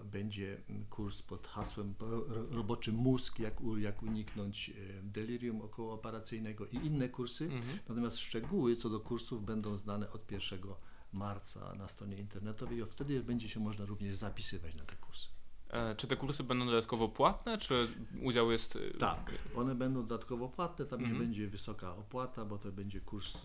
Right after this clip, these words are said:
Speaker 1: średnio około sześcio do ośmiogodzinny.
Speaker 2: Mhm.
Speaker 1: Średnia opłata, myślę, będzie jakieś sto pięćdziesiąt, dwieście złotych od osoby, bo te kursy są jak gdyby wyjęte spoza,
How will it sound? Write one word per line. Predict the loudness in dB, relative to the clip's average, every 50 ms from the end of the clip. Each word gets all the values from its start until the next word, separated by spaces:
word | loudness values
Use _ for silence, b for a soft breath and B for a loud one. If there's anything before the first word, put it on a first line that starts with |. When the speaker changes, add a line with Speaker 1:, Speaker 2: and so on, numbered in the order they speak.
| -8 -8 -6
Speaker 1:
średnio | -6 -4 -4 -2 -2 -2 -2 -4 -4
około | -6 -6 -6 -6 -4 -4 -4
sześcio | -4 -4 -4 -4 -4 -4 -6 -6
do | -6 -6 -8
ośmiogodzinny. | -8 -8 -8 -8 -6 -6 -6 -6 -4 -2 -2 0 0 0 0 0 0 0
Speaker 2:
Mhm. | 0 -2 0 -2 -2 -4 -4 -6 -6 -4
Speaker 1:
Średnia | -4 -4 -2 -2 -2 -2
opłata, | -4 -4 -4 -4 -4 -4 -4
myślę, | -4 -4 -4 -4 -6 -6
będzie | -6 -6 -6 -6 -6
jakieś | -8 -8 -8 -8 -8 -6
sto | -6 -6 -6
pięćdziesiąt, | -6 -6 -6 -4 -4 -4 -6 -6 -6 -6
dwieście | -6 -6 -6 -4 -6 -6
złotych | -6 -4 -6 -6 -6 -8 -8 -8
od | -8 -8
osoby, | -8 -8 -6 -6 -6 -6 -6 -6
bo | -6 -6
te | -6 -6 -6
kursy | -6 -6 -4 -4 -4 -4 -4 -6 -6
są | -6 -4 -4 -4
jak | -4 -4 -4
gdyby | -4 -4 -4 -4 -6 -6 B B B B B B B B B -2 0
wyjęte | 2 4 4 4 4 2 0
spoza, | -2 -2 0 2 4 4 4 4 2 0 -2 -4 -6